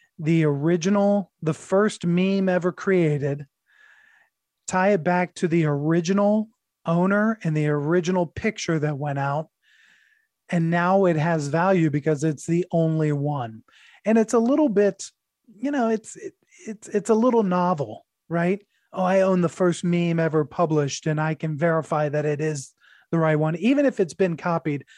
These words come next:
a million times, to own the original is kinda neat.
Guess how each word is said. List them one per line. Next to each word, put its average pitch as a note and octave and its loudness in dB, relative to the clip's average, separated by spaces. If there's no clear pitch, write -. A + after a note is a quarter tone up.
a F#3+ 2
million E3+ 0
times, D3 -6
to G3 0
own G#3+ 4
the B3+ 4
original F3 0
is G3 -4
kinda B3 0
neat. G3 0